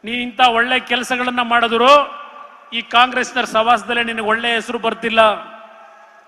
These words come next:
ಬೆಳಗ್ಗೆ ರಾಜೀನಾಮೆ ಕೊಡು, ಸಾಯಂಕಾಲ ಹೊಸದಾಗಿ ಮುಖ್ಯಮಂತ್ರಿಯಾಗಿ ತೀರ್ಮಾನ ತಗೋ." ಇದನ್ನ ಹೇಳಿದಂಥವ್ರು ನರೇಂದ್ರ ಮೋದಿ ಅವರು. ನೀವೇನು ಮಾಡಿದ್ರಿ ಸಿದ್ದರಾಮಯ್ಯನವರೇ?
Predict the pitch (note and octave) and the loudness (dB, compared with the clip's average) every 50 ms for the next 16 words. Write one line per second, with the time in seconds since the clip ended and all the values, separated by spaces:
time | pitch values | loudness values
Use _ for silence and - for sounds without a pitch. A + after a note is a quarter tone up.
0 | _ _ _ _ _ _ _ _ _ _ _ _ - G#3 A3 A#3+ A3 A3 A#3 A3 | _ _ _ _ _ _ _ _ _ _ _ _ -6 -4 -4 -4 -4 -2 0 4
1 | G#3+ A3+ B3 B3+ C4 C4 C4 B3 B3+ B3 B3+ B3 B3 B3+ C#4 D4+ D#4 C#4+ - - | 6 6 6 6 4 2 2 2 2 2 2 4 6 8 10 10 8 6 4 -2
2 | - - - - - A#3+ B3 C4+ C4 A3 B3 B3+ B3+ B3 A3+ A#3 A#3+ A#3 - - | -10 -14 -10 0 4 6 6 6 4 2 4 6 6 6 6 4 0 2 4 6
3 | C4+ C4 C4 C4 B3+ A#3 G#3+ F3+ - - - - - - A3 C4 - - C#4 C4 | 6 6 6 4 2 2 0 -2 -4 -10 -18 -20 -10 -6 -6 -4 -2 -2 -2 -2
4 | C4+ A#3 A#3 B3 B3+ B3+ A#3 A#3+ - - C4+ D#4 D#4 D#4 D4+ D4 C#4+ C#4+ C#4 C4 | -2 -2 2 4 4 4 4 0 0 4 6 6 6 8 6 6 6 6 4 6
5 | B3+ B3+ A#3+ A3+ G#3+ - - - - - - - - - - - - - - - | 8 8 8 8 6 0 -8 -12 -14 -16 -16 -18 -20 -20 -20 -20 -20 -20 -20 -20
6 | - - - _ - G3+ F#3+ A3 C4+ C4 C4 C4+ B3+ B3 B3 B3 A3 B3 A#3+ G3+ | -20 -20 -18 _ -10 -8 -6 -6 -4 0 2 2 4 2 2 0 0 -2 -2 0
7 | A#3+ A#3+ A#3 A#3+ A#3 A3 G3+ G3+ A3 A3 G#3 G#3 G#3 G3 G3 F#3 F3 F3 E3+ D#3+ | 0 2 2 2 0 0 0 2 2 0 0 -2 -2 -2 -2 -4 -4 -4 -6 -6
8 | D#3 C#3+ C3 A#2+ A#2+ - - - _ _ _ _ _ _ _ _ _ _ _ _ | -8 -10 -12 -16 -18 -20 -20 -20 _ _ _ _ _ _ _ _ _ _ _ _
9 | _ _ _ _ _ _ _ _ _ _ - C#3+ D#3 F#3 A#3+ D4 E4 E4+ E4 D#4+ | _ _ _ _ _ _ _ _ _ _ -20 -16 -8 -2 0 0 2 4 6 6
10 | D#4+ D4 C#4+ C4+ C4 B3+ A#3+ G#3 A3 G#3 G#3 F#3 F3 E3 D#3+ - G#3 G3+ G#3+ A3 | 6 4 4 4 4 2 2 0 -2 -4 -4 -4 -6 -8 -12 -16 -8 -4 -4 -2
11 | G#3+ G3+ G3+ F#3+ F3 E3+ D#3 D3 C#3 C3+ C3 B2+ A#2 A#2 | -2 -2 -2 -4 -4 -4 -4 -6 -8 -10 -12 -16 -20 -20